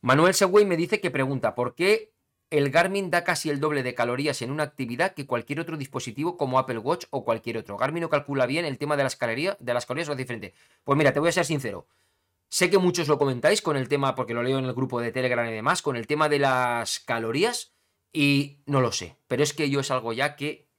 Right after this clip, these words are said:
paso. Paso del tema del consumo de calorías y de contar calorías y de todo eso, ¿vale? Yo ya hace ya tiempo que dejé de,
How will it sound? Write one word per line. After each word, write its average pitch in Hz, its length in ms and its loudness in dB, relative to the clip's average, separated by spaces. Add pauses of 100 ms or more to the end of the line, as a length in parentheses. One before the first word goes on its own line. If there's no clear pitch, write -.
(100)
paso. - 360 -6 (140)
Paso 156 400 2
del 139 220 0
tema 151 260 2
del 131 160 -2
consumo 131 460 -4
de 123 80 -4
calorías 139 640 -2 (200)
y 139 120 -2
de 139 120 0
contar 151 400 0
calorías 151 680 0
y 135 80 -8
de 113 80 -2
todo 98 240 -8
eso, 78 300 -16
¿vale? 139 180 0
Yo 139 100 -2
ya 135 140 2
hace 131 160 0
ya 120 140 -2
tiempo 139 260 -6
que 127 100 -6
dejé 117 280 -6
de, 113 600 -4